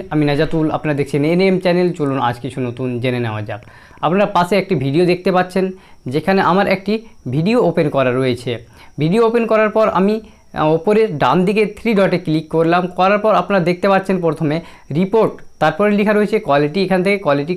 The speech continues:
কমানো বা বাড়ানো যাবে, যে কী কোয়ালিটির আপনি ভিডিওটা দেখবেন। তারপরে লেখা আছে ক্যাপশন, তারপরে রয়েছে প্লেব্যাক স্পিড, যেখানে নরমাল লেখা আছে, যেটা হান্ড্রেডে চলে,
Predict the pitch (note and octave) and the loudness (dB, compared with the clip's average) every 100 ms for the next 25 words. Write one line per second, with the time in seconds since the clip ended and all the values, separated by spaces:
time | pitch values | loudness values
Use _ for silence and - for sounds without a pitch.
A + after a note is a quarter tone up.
0 | F3 C3+ C#3+ D#3+ D#3+ B2+ A#2 A#2 A#2+ A2+ | -2 -2 0 0 2 2 2 0 -2 -2
1 | B2 B2+ G#2 - - - D#3 - F#3+ F3 | 0 -2 -4 -12 -18 -8 -6 -4 -2 2
2 | E3 D#3+ E3+ F3+ F3+ B2 B2 B2+ E3 E3 | 2 0 0 0 0 -2 -2 -2 0 0
3 | A#2 A2 A2+ G#2+ A2 - - - - F3+ | 0 0 -2 -2 -6 -14 -20 -4 -2 0
4 | G#3+ G#3 G3 G#3+ G#3 F#3+ D#3+ D#3 - G#3+ | 2 2 2 0 0 0 0 0 -2 -2
5 | A3 - F#3+ G3 A3+ G3 D#3 C#3+ F3 F#3 | -2 0 0 2 2 2 2 0 -2 -6
6 | - - - - G3 G#3 F3 F#3+ - - | -10 -20 -18 -2 2 4 2 2 -2 -6
7 | F3+ - C3 A2 A2 - C#3+ G#3+ G#3+ E3 | -6 -4 -4 -4 -6 -8 -4 0 2 4
8 | D#3 E3 F3 D3+ C3+ C#3+ B2+ F3+ F#3 - | 4 4 4 2 2 0 0 -2 -6 -6
9 | D3 F#3+ C3+ C3+ C3+ C#3+ G#3+ - - - | -2 0 0 0 0 0 -2 -4 -12 -12
10 | - B2+ | -2 -2